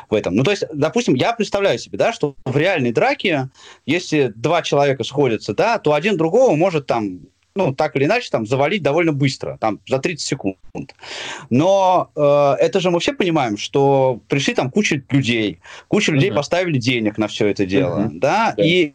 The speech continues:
Speaker 1: есть ли во всех вот этих вот боях, даже боях без правил, элемент того, что они должны там как-то там сначала в течение там пяти-шести раундов,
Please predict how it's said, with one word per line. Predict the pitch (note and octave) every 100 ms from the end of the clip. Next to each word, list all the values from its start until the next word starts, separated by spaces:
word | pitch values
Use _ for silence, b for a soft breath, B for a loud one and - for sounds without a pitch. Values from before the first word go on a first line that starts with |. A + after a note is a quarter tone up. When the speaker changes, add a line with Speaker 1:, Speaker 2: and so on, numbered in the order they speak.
| -
Speaker 1:
есть | C3+ E3+ C#4 C4+
ли | G3 D#3
во | C3+
всех | D3 F#3
вот | D3+
этих | E3+ D3+ C3+
вот | A2+
боях, | B2+ C3 G#3 C#4 -
даже | D3+ C#3+
боях | C#3 C#3 A#2
без | C3
правил, | - C#3 G2+ - B B B
элемент | B2+ D3 F3+ A3 G#3
того, | C#3+ C#3 B3+
что | C4 F3
они | D3 F#3 E3
должны | D3 D3+ F3+
там | - B2+ A2+ G#2
как-то | D#3+ D#3+ - A#2+ G2+ F2+ D2+
там | A2+ G2 - _
сначала | - - F3+ D#3+ C#3 - b b
в | -
течение | C3 D#3+ D3 C3+ A2
там | A2 G#2 G2 _ - - -
пяти-шести | D3 E3 B2+ F#2 - C#3 C3 C3
раундов, | C3+ A#3 B3+ E3 C3+